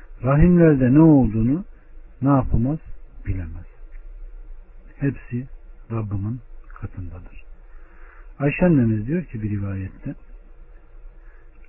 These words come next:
Aleyhisselatü Vesselam'ı kastederek, yarın ne olacağını bildiğini sanıyorsa, birisi şüphesiz Allah'a en büyük iftirayı atmış olur.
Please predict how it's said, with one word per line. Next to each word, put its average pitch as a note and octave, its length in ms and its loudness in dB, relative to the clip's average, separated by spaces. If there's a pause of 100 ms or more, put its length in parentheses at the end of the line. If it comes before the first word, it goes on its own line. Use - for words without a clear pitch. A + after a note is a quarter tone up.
Aleyhisselatü B2 600 0
Vesselam'ı A2+ 460 0
kastederek, A2 640 -6 (420)
yarın C#3+ 500 4
ne C#3 40 4
olacağını A2+ 640 2
bildiğini A#2+ 420 0 (100)
sanıyorsa, B2 640 0 (800)
birisi G#2 460 -4 (160)
şüphesiz - 460 8
Allah'a A#2 580 -4 (240)
en A#2+ 220 0
büyük A2+ 260 -4
iftirayı G2 500 -2
atmış - 360 -16
olur. F#2+ 200 -16